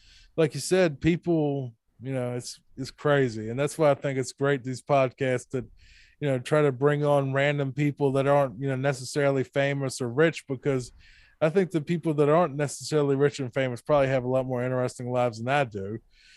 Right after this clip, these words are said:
you know, even though I'm not rich or famous. But I think, you know, there's plenty of stories out there, and people like to hear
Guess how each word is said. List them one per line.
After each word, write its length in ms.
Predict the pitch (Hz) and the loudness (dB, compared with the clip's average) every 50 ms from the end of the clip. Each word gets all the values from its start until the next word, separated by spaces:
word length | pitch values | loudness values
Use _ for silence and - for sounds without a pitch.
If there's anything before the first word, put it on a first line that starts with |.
| _ _ _ - | _ _ _ -8
you 80 | 135 | -6
know, 260 | 127 120 113 110 110 | -4 -4 -4 -6 -4
even 180 | 113 135 139 143 | -2 -2 -2 0
though 80 | 143 139 | 0 -2
I'm 120 | 131 131 | 0 0
not 200 | 139 139 123 120 | 0 -2 0 2
rich 240 | 139 147 143 - - - | 2 2 2 0 -4 0
or 240 | 147 156 165 156 | 2 4 4 4
famous. 520 | - - - 139 127 120 120 120 117 107 - | 4 0 -4 -4 -4 -4 -4 -6 -8 -10 -10
But 200 | - - 127 131 | -8 -4 -2 -2
I 80 | 139 | -2
think, 320 | 139 - - 143 131 127 110 - - | -2 -2 -4 -4 -4 -4 -8 -12 -10
you 100 | 143 143 | -6 -4
know, 120 | 139 127 | -2 0
there's 240 | 131 147 151 - - | 0 0 0 0 -4
plenty 320 | _ - 160 156 151 147 | _ 0 0 2 2 2
of 100 | 135 131 | 0 0
stories 500 | - - - 151 147 143 143 139 131 120 | -2 -2 0 2 4 4 4 2 2 0
out 200 | 131 123 123 - _ | -2 -4 -4 -6 _
there, 260 | - 127 127 127 127 | -4 -4 -2 -2 -2
and 180 | 123 120 120 113 - - | -2 -4 -8 -10 -6 -4
people 420 | 143 147 - - 139 135 127 127 | -4 -4 -2 -2 -2 -2 0 0
like 260 | 127 131 131 127 - - | 0 0 -2 -2 -6 -6
to 120 | 135 131 | -8 -6
hear 480 | 113 135 139 135 135 127 120 123 120 | -4 -2 -2 0 0 0 0 -2 -4